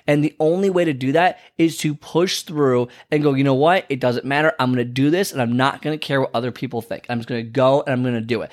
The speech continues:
And tell yourself, "I don't," even if you do care, like, even if you do care what people think, I'm not gonna let it stop me. I will not let this situation stop me 'cause I know what I need to do today in order to achieve the goal.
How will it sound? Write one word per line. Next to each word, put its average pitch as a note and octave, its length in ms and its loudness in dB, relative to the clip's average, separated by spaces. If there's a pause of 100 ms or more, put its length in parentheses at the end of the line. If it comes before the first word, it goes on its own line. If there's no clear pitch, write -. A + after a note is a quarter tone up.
(120)
And A#3 120 -8
tell G#3 100 2
yourself, C#3 380 -2
"I A2+ 60 -8
don't," C#3+ 360 0 (420)
even B3 140 0
if D#4 80 2
you C#4+ 80 6
do D#3+ 300 4
care, B2 240 -6
like, D3+ 160 -2 (100)
even B3 180 -2
if D#4 80 0
you C4 140 2
do D#3+ 420 2
care C3+ 280 -2
what A2+ 140 -4
people C3 280 -6
think, B2+ 340 -6
I'm C3+ 200 0
not D#3 260 0
gonna G3+ 200 0
let E3 180 2
it - 100 -2
stop - 480 -2
me. - 160 -20 (240)
I D#3 240 4
will G3+ 160 -4
not G3+ 260 0
let D3 220 0
this C3+ 560 -2
situation D3+ 680 -2
stop B2 400 -2
me A2+ 180 -6 (140)
'cause - 100 -10
I C#3 140 2
know C3+ 320 4
what D#3 120 2
I D#3+ 100 2
need C3 320 -2
to D3 100 -2
do A#2+ 280 -2
today A#2 460 -4
in B2 280 -4
order B2 280 -2
to B2 200 -4
achieve A#2 420 -8
the A#2 80 -8
goal. D#3+ 320 -2